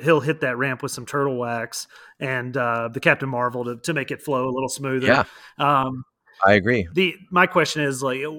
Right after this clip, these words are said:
Speaker 1: so say you rattle the entrance or you get a reject,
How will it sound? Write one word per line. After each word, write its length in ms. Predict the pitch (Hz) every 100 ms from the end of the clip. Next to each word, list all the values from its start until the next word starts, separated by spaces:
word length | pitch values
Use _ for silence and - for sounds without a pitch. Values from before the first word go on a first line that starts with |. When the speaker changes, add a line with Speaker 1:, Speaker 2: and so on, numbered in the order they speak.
| - _ _
Speaker 1:
so 260 | - 190 160
say 160 | - 196
you 160 | 170
rattle 320 | 139 147 151
the 120 | 143 143
entrance 580 | 139 139 - 143 135 -
or 80 | 139
you 160 | 139 131
get 120 | 151
a 40 |
reject, 760 | 127 131 135 139 131 123 - -